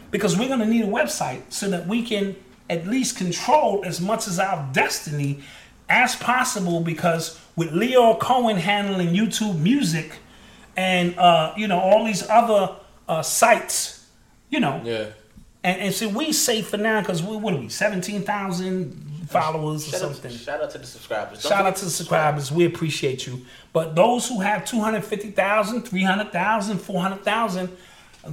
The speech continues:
Speaker 1: they, uh, you know what I'm saying, they're making a bigger mark and creating a bigger, uh, you know, eye in, in terms of the way the algorithms work. But it's still something that needs to be addressed.
Speaker 2: Yeah, this is, I'm, I'm worried, dude. I
Speaker 1: Right?
Speaker 2: was like,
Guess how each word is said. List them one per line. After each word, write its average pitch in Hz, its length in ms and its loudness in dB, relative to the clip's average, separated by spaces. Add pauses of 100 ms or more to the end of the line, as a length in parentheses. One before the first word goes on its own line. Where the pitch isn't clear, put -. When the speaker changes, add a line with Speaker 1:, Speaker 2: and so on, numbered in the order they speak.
(200)
Speaker 1:
they, 254 300 -2
uh, 190 280 0
you 196 100 -2
know 220 100 2
what 220 60 2
I'm 208 80 -2
saying, 208 320 -2
they're 240 180 2
making 226 300 0
a 175 60 0
bigger 180 300 0
mark 226 540 4
and 175 380 0 (220)
creating 202 500 0
a 175 140 0
bigger, 196 580 4
uh, 160 320 2
you 196 100 -2
know, 180 220 -2
eye 202 260 0 (360)
in, 170 80 -2
in 160 60 -2
terms 190 300 -2
of 175 60 -2
the 170 60 0
way 175 140 0
the 175 100 0
algorithms 160 920 0
work. 156 340 -2 (680)
But 180 200 6
it's 175 140 0
still 208 260 0
something 190 360 -2
that 170 120 -2
needs 175 200 -2
to 175 60 -4
be 170 120 0
addressed. 180 460 -4
Speaker 2:
Yeah, 113 140 -6
this 135 220 -6
is, 135 200 -10 (160)
I'm, 113 300 -8
I'm 120 200 -4
worried, 95 400 -4
dude. 92 140 -12
I 101 100 -4
Speaker 1:
Right? 139 160 4
Speaker 2:
was - 100 -6
like, - 200 -10